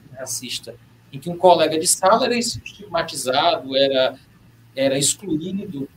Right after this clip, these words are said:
por conta da cor. Nós tivemos alguns ganhos na lei, no comportamento, na percepção do racismo, mas precisamos avançar mais.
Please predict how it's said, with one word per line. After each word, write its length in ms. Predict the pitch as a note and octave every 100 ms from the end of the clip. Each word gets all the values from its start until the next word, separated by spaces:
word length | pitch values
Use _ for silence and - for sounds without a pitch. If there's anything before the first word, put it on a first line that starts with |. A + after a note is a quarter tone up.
| _
por 200 | A3+ - -
conta 260 | G#3 G#3+ G#3+
da 140 | A#3
cor. 340 | - F#3 - - - - -
Nós 120 | G#3
tivemos 400 | C#4 A3+ F#3 D#3+
alguns 320 | E3 D#3+ F3+
ganhos 600 | - F3 G3 F4+ - - -
na 120 | C#3
lei, 540 | C3 C3 D3 F3+ G#3+ - _ _
no 60 | -
comportamento, 680 | D#3 D#3 D#3+ D3 C#3+ F#3+
na 100 | F#3
percepção 520 | E3+ F3+ - D#3 - C#3+
do 80 |
racismo, 380 | C#3+ F3 - C#4
mas 140 | A3+ A#3
precisamos 520 | C4 C4+ - C#4+ C#4
avançar 400 | C4 F3+ - C#3+
mais. 460 | A#2+ G#2+ - -